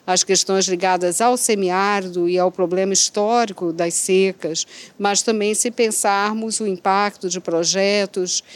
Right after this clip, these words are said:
industriais, como associar a dimensão, as dimensões econômica, social e ambiental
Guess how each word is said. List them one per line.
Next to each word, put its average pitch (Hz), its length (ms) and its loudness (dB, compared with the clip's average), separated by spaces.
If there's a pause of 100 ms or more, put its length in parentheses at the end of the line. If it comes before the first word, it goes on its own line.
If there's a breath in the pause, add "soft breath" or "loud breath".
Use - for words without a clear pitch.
(260 loud breath)
industriais, 185 1000 2
como 220 400 2
associar 202 800 0
a - 20 -2
dimensão, 190 800 0
as 175 140 0
dimensões 185 460 -2
econômica, 202 640 -2
social 190 560 0
e 196 80 0
ambiental 190 680 -2